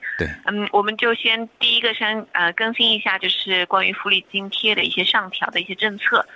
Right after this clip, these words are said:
Speaker 1: 好嘞。
Speaker 2: 嗯，大家都知道，从二零二三年一月一号以后，各种福利金的，嗯，津贴，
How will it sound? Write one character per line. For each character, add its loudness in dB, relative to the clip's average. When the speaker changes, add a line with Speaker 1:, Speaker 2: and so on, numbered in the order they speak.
Speaker 1:
好 -8
嘞。 -10
Speaker 2:
嗯， -2
大 -4
家 -2
都 2
知 -4
道， 2
从 2
二 0
零 0
二 -2
三 -4
年 -2
一 0
月 4
一 -2
号 2
以 -2
后， 2
各 4
种 -4
福 -12
利 2
金 -4
的， 2
嗯， -4
津 -4
贴， 0